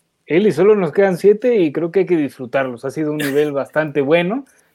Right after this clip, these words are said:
sobre todo porque cuando lo comparábamos eran nuestras mañanas, tardes de Eurocopa y posteriormente teníamos la Copa América,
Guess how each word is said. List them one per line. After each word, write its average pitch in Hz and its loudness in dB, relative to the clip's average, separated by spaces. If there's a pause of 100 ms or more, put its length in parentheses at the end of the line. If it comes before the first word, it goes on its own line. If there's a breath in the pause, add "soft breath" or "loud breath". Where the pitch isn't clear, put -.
sobre 147 -4
todo 233 6
porque 151 -2
cuando 143 -4
lo 139 -4
comparábamos 170 0
eran 160 -4
nuestras 131 -8
mañanas, 151 -4
tardes 156 -2
de 143 0
Eurocopa 170 0
y 135 -2
posteriormente 139 -4
teníamos 131 -4
la 117 -6
Copa 131 -2
América, 160 -2